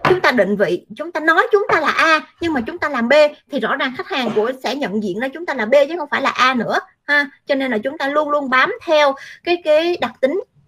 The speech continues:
cốt lõi này để mà chúng ta thực hiện các cái hoạt động khác. Và cuối cùng đó là thương hiệu như một cái biểu tượng. Thì, ờ, nó thể hiện qua những cái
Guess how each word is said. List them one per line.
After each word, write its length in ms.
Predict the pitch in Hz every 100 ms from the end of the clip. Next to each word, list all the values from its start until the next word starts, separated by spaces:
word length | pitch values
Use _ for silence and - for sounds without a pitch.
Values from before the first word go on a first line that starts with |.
| _ _ -
cốt 120 | 294
lõi 200 | - 170
này 260 | 277 254 214
để 140 | 190
mà 180 | 254 240
chúng 220 | 202 254
ta 160 | 285 247 233
thực 80 | -
hiện 200 | 202 123
các 120 | 247 -
cái 60 |
hoạt 140 | - 196
động 200 | 196 208
khác. 220 | 269 359 - - - -
Và 120 | 240
cuối 160 | 233 381
cùng 260 | 381 277 226 - _
đó 200 | 226 262
là 140 | 339 254
thương 200 | 277 269
hiệu 180 | 220 170
như 160 | 254
một 220 | 247 208 185
cái 180 | 277
biểu 160 | 226 214 -
tượng. 200 | 180 170 - _ _ _ _ _ _ _ _ _ _ _ _ _ _ _ _ _ _ _ _ _ _ _ _ _ _
Thì, 240 | 294 277 240 - - - _ _ _ _
ờ, 180 | 233 233
nó 100 | 330 339
thể 160 | 277
hiện 340 | 381 233 233 302
qua 200 | 311 320
những 320 | 285 226 247
cái 320 | 320 302